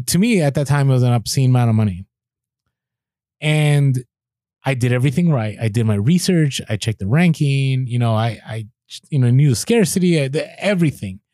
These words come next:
And I remember, <laughs> I remember at one point going, "Okay, well, I think I'm gonna end up homeless." I honestly, I had these thoughts. I remember, I remember actually,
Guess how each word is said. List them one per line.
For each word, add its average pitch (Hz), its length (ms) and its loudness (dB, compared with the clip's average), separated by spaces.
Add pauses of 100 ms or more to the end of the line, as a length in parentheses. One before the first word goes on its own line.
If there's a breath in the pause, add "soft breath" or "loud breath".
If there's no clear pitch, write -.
(560)
And 143 140 0
I 156 80 0
remember, 156 340 2
<laughs> 247 240 0
I 151 120 -4
remember 233 240 0
at 226 120 0
one 185 240 0
point 165 300 0
going, 127 400 0 (760 soft breath)
"Okay, 147 420 0
well, 131 420 0 (640)
I 123 140 -6
think 165 260 -2
I'm 165 100 0
gonna 139 160 0
end 127 140 2
up 131 100 -2
homeless." 127 600 -2 (640)
I 165 140 -4
honestly, 202 560 -2
I 156 160 -2
had 190 260 0
these 233 160 0
thoughts. 233 240 -2
I 185 60 0
remember, 180 580 -2 (880)
I 156 100 -4
remember 196 540 0
actually, 160 460 0